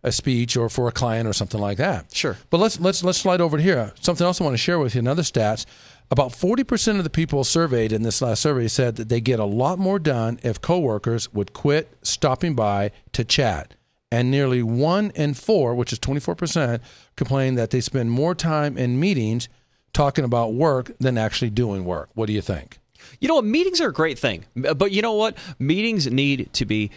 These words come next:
Speaker 2: delegated to the p-, the actual people that need to be there. There needs to be a time frame set and a very small time frame so that you can get into this meeting, get answered what you need answered, get those decisions made, and move on. Because generally, I've found in a lot of meetings,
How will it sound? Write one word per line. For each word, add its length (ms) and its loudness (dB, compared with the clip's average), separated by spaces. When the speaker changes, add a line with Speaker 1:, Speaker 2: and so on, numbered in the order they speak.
Speaker 2:
delegated 560 0
to 60 -6
the 60 -6
p-, 160 -2
the 160 0
actual 280 -2
people 240 -2
that 100 -2
need 160 0
to 60 -4
be 160 0
there. 240 -2
There 140 4
needs 220 -2
to 100 -6
be 140 0
a 60 -2
time 420 -2
frame 280 -2
set 420 -2
and 120 0
a 40 0
very 280 0
small 320 0
time 240 -2
frame 280 -4
so 160 -2
that 60 0
you 100 0
can 100 -4
get 140 2
into 180 -4
this 160 -2
meeting, 300 0
get 220 2
answered 340 0
what 140 0
you 80 0
need 140 0
answered, 440 -2
get 140 -2
those 160 0
decisions 480 0
made, 300 0
and 140 0
move 220 0
on. 240 -4
Because 240 0
generally, 500 0
I've 160 2
found 260 -2
in 60 -2
a 40 -2
lot 180 0
of 60 -4
meetings, 320 -2